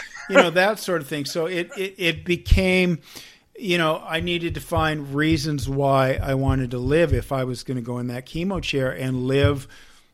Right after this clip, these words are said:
with the ravages that chemotherapy was gonna impart upon my body. And that's when it goes back, Derek, to what we were saying earlier about,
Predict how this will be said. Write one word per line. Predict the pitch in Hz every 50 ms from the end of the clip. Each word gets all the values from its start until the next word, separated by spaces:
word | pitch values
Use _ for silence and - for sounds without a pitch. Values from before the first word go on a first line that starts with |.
| _ _ _ - -
with | 143 135 104
the | - 143
ravages | 127 131 131 135 139 139 139 139 127 - 131 127 117 -
that | 139 131
chemotherapy | - 151 139 135 127 120 - - 139 139 135 135 - 143 123
was | 117 120 113 -
gonna | - 139 127 127
impart | 131 - 120 117 - - 131 127 127 120
upon | 110 - 120 123 120 113 113
my | 110 107 107
body. | 104 110 131 143 165 160 135 117 - - _ - - - - - _ -
And | 131 143
that's | 147 156 151 -
when | - 160 143
it |
goes | 135 147 139 139 -
back, | - 139 135 131 127 -
Derek, | - 131 127 127 127 -
to | 139
what | 135 135 131 139
we | 135 127
were | 123
saying | 120 - - 139 127 127 127
earlier | - 131 139 151 160 170 160 143 135 127
about, | - 120 113 - - - 139 127 127 127 127 131 135 131 -